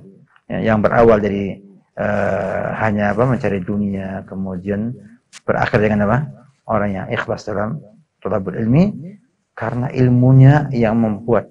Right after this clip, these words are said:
ia menjadi demikian. Maka kalau Anda belajar benar, sungguh-sungguh benar belajarnya, insya Allah ilmu itu akan membimbing Anda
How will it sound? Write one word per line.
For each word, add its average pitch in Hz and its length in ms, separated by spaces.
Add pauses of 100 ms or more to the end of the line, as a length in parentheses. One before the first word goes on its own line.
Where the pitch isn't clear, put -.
ia 113 240
menjadi 113 400 (480)
demikian. - 480 (880)
Maka 151 300 (420)
kalau 120 320
Anda 143 320
belajar 98 400
benar, 92 320 (640)
sungguh-sungguh 104 720
benar 113 400
belajarnya, 95 720
insya 147 320
Allah 127 320 (400)
ilmu 110 400
itu 110 160
akan 95 480
membimbing 123 640
Anda 135 400